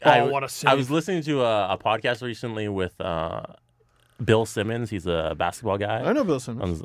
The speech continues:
Speaker 2: owns the Ringer Network. He
Speaker 1: Yep.
Speaker 2: was talking to Steve Nash about the Phoenix Suns from the late two thousands, the last decade, the
Speaker 1: Mm-hmm.
Speaker 2: crazy Suns team that were just taking threes and running up and down the court.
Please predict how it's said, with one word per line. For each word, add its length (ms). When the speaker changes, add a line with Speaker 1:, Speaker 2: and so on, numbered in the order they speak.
Speaker 2:
owns 220
the 100
Ringer 300
Network. 400
He 80
Speaker 1:
Yep. 60
Speaker 2:
was 100
talking 280
to 200
Steve 320
Nash 400
about 340
the 340
Phoenix 400
Suns 380
from 220
the 420
late 240
two 100
thousands, 600
the 380
last 300
decade, 420
the 80
Speaker 1:
Mm-hmm. 400
Speaker 2:
crazy 300
Suns 280
team 280
that 160
were 80
just 240
taking 260
threes 320
and 80
running 240
up 100
and 120
down 180
the 60
court. 340